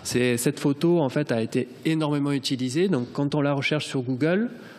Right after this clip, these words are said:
en fait, on, il y a des centaines de, de, de mes photos qui ont été utilisées, euh, partout dans le monde. Parce qu'en fait, il arrive un moment où la photo est tellement utilisée qu'elle devient, euh,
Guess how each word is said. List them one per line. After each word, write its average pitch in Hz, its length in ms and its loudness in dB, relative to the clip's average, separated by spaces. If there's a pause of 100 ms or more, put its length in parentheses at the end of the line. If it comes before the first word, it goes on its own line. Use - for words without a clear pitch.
(120)
en 120 100 0
fait, 147 220 0
on, 123 200 0
il 120 240 -2
y 127 60 0
a 123 60 0
des 120 100 -4
centaines 143 720 -2
de, 120 280 0
de, 120 280 -2
de 120 120 -2
mes 127 140 2
photos 147 580 2
qui - 60 -4
ont 127 60 2
été 123 240 0
utilisées, 127 640 0
euh, 123 140 2
partout 135 420 -4
dans 135 120 2
le 120 120 4
monde. 156 380 2
Parce - 360 -12
qu'en 113 100 -6
fait, 139 220 -2
il 127 120 0
arrive 123 240 2
un 127 60 2
moment 147 380 4
où 156 120 4
la 131 100 2
photo 143 560 0
est 127 140 -2
tellement 131 260 0
utilisée 131 680 0
qu'elle 127 180 -2
devient, 117 460 0
euh, 110 180 -2